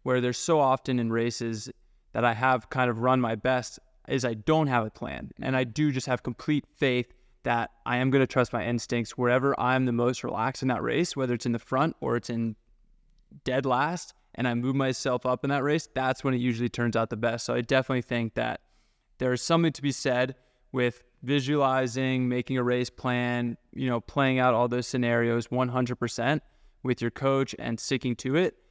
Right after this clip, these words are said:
But there's also something to be said for just trusting yourself and trust your instincts. And whenever those doubts come, know and just reassure yourself, whatever you need to tell yourself, give yourself those words of affirmation that, hey, when that gun goes off,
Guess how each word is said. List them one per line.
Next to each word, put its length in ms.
But 180
there's 180
also 400
something 680
to 140
be 100
said 560
for 140
just 360
trusting 520
yourself 440
and 100
trust 280
your 100
instincts. 520
And 160
whenever 300
those 200
doubts 300
come, 400
know 680
and 180
just 160
reassure 380
yourself, 460
whatever 260
you 60
need 220
to 40
tell 140
yourself, 520
give 160
yourself 340
those 180
words 220
of 60
affirmation 640
that, 160
hey, 240
when 120
that 180
gun 200
goes 220
off, 320